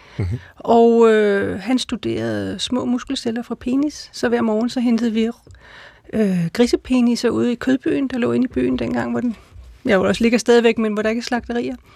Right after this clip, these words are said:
Speaker 1: Mhm.
Speaker 2: Og så studerede vi, hvordan, øh, de her små celler, de snakkede med hinanden. Og så var det nogenlunde samtidig, som at man begyndte at få afprøvningerne af Viagra, som jeg også blev involveret i.
Speaker 1: Ah.
Speaker 2: Og så kom jeg på den måde ind i sådan det mere fysiologiske omkring, hvordan seksualiteten fungerer.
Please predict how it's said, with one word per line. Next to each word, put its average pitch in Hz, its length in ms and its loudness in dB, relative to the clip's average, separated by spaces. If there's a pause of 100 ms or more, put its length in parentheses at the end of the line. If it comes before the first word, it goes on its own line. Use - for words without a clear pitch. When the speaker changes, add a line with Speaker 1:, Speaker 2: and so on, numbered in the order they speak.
Speaker 1:
Mhm. 107 240 -6 (360)
Speaker 2:
Og 262 120 -6
så 262 100 -2
studerede 254 420 2
vi, 247 80 0
hvordan, 233 520 0
øh, 208 140 -2
de 240 80 -4
her 214 240 -4 (160)
små - 240 -2
celler, 233 280 0
de 233 140 -6
snakkede 226 340 -2
med 226 80 0
hinanden. 214 460 0 (180)
Og 220 80 -4
så 254 80 0
var 247 80 4
det 247 100 6
nogenlunde 247 340 6
samtidig, 233 480 0
som 214 360 -2
at 220 120 -4
man 214 140 -2
begyndte 220 520 -2
at 196 140 -8
få 196 240 -4
afprøvningerne 226 720 -4
af 196 100 -6
Viagra, 202 400 0
som - 160 -10
jeg - 60 -8
også 202 120 -8
blev 233 140 0
involveret 226 420 -2
i. - 20 -6
Speaker 1:
Ah. 247 60 -6 (800)
Speaker 2:
Og 208 120 -2
så 262 200 4 (320)
kom 254 120 6
jeg 240 80 6
på 262 80 0
den 285 140 4
måde 262 340 4
ind 233 140 0
i 233 80 -4
sådan 247 160 -2
det 233 100 -4
mere 240 140 0
fysiologiske 254 600 -4
omkring, 226 400 -2
hvordan 226 220 -2
seksualiteten 233 640 -4
fungerer. 208 380 -6